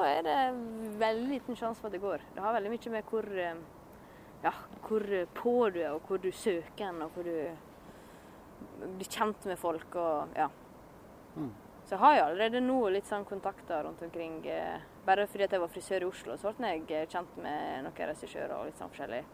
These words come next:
Speaker 1: Så kan hende det blir noen prosjekt der også i fremtiden.
Speaker 2: Mm.
Speaker 1: Så det blir nok, eh, ja.
Speaker 2: Til slutt, eh, så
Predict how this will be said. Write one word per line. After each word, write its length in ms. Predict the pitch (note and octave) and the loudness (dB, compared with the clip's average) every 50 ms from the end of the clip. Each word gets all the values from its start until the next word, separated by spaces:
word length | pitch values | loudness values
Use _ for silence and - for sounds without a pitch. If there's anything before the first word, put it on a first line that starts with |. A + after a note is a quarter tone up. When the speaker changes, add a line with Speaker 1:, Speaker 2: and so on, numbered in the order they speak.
| - - - - - - - - - | -18 -20 -20 -20 -20 -20 -20 -12 -8
Speaker 1:
Så 120 | F#3 F3+ F3+ F3 F3+ F3+ F3+ - - - - - - - - - - - - - | -6 -4 -2 -2 -2 -4 -6 -8 -12 -16 -20 -20 -20 -20 -20 -20 -18 -18 -10 -6
kan 160 | - C4+ E4 | -2 0 2
hende 160 | D#4+ B3 A#3 A#3+ | 2 2 2 2
det 80 | C4 | 2
blir 100 | C#4+ D4+ | 2 2
noen 220 | D#4 D4 - C#4+ C4+ | 2 2 2 2 0
prosjekt 380 | - C4+ - E4 D4+ - - - | 0 0 0 0 0 0 4 6
der 180 | C4+ C4+ C4 | 8 8 8
også 220 | B3 A3+ G#3+ F#3+ F3+ | 6 6 4 4 4
i 220 | F3 F3 E3+ F3 | 4 2 2 0
fremtiden. 640 | F3 - G3+ F#3 F#3+ E3+ - F3 E3 F#3+ B3 E4 F#4 - - | 0 0 0 0 0 -2 -2 0 2 2 2 2 0 -4 -4
Speaker 2:
Mm. 220 | E3 F#3+ F3+ A#2+ A#2+ - - - - - - - - - - | -2 -2 -2 -2 -4 -8 -14 -18 -20 -20 -20 -20 -20 -18 -10
Speaker 1:
Så 40 | - | -10
det 120 | G3 F3+ | -6 -2
blir 120 | G#3 B3+ C4 | 0 0 0
nok, 280 | G3 E3+ - - - | 0 -2 -6 -6 -6
eh, 220 | F3 E3 E3 - F3+ | -4 -4 -2 -2 0
ja. 120 | F3+ E3+ - - - - - - - - - - - - - - - - - - - - | -2 -2 -4 -8 -16 -20 -20 -20 -20 -20 -20 -18 -16 -16 -14 -14 -14 -16 -18 -18 -2 6
Speaker 2:
Til 100 | - G#3 | 8 8
slutt, 400 | - A#3+ B3 A#3+ - - - - | 10 12 10 10 8 4 6 10
eh, 420 | G#3+ G3 F#3+ F#3+ F3+ F3 F3 F3 E3+ E3 - - - - D3 | 12 12 12 12 12 12 12 12 12 6 0 -10 -16 -16 -16
så 100 | - - | -16 -4